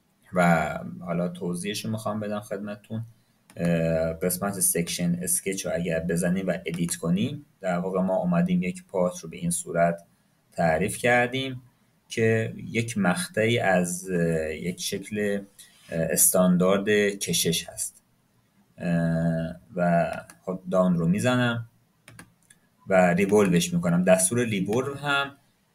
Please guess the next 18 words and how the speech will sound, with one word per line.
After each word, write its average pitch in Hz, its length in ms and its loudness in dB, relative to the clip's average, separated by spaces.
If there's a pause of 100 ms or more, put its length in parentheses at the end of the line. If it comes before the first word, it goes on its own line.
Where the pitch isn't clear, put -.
(120)
به 92 80 0
این 104 140 2
صورته 85 420 0
که 90 100 -8
سیصد 95 320 2
و 95 40 0
شصت - 320 0
درجه 87 280 2
اینو 92 120 -4
چرخش 90 480 0
دادم 135 240 -2
و 110 40 -2
این 110 140 -4
شکل - 420 -4
به - 80 -8
صورت 90 260 -4
استوانه، 92 1000 -2 (600)
اه، 85 560 2